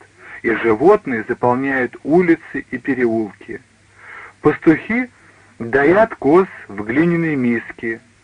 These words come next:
которые подставляют заспанные горожане. Теперь приходилось перешагивать не через коз, а через людей. У бродяг были сухие, опаленные солнцем лица.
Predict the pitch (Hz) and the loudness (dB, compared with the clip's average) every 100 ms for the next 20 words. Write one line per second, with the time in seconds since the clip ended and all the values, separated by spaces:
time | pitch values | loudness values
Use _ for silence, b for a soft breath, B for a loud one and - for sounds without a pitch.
0 | b b - - 139 135 - 123 - - | b b -4 2 4 4 0 -10 -8 -4
1 | 113 113 143 170 170 - - b b b | -2 0 2 2 0 -2 -12 b b b
2 | 98 95 127 139 - 123 120 113 117 113 | -10 0 2 2 -2 -4 -2 -2 -4 -4
3 | 101 104 101 98 98 _ _ _ _ b | -4 -4 -4 -8 -14 _ _ _ _ b
4 | b b - 175 190 196 180 165 151 185 | b b -2 2 2 0 0 0 4 4
5 | 170 - 147 135 151 165 156 151 151 - | 4 0 -4 -2 0 0 0 -4 -6 -6
6 | 127 117 120 113 - - 135 190 190 - | -10 -8 -8 -8 -10 -8 0 0 0 -10
7 | _ _ _ _ - 117 127 - 127 120 | _ _ _ _ -4 -2 -2 -6 -8 -10
8 | 120 113 104 98 95 - _ _ _ _ | -10 -12 -10 -10 -10 -14 _ _ _ _
9 | _ _ _ _ _ _ _ _ _ B | _ _ _ _ _ _ _ _ _ B
10 | B B B B B - 123 143 139 127 | B B B B B -2 2 4 2 4
11 | 175 151 139 156 143 - 135 - 165 151 | 2 4 2 2 2 -2 -6 0 2 2
12 | - 120 123 147 143 131 - 123 127 - | 0 0 2 2 0 -6 -2 -2 -2 -6
13 | 120 107 104 101 - - | -8 -6 -6 -8 -12 -18